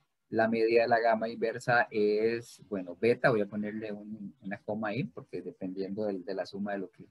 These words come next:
nos salga. Y alfa, voy a también agregarle un, ah, menos uno.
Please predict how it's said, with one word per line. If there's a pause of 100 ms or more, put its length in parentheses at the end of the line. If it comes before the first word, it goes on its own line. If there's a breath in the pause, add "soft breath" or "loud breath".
nos
salga. (680)
Y
alfa,
voy
a
también
agregarle
un, (480)
ah, (360)
menos
uno.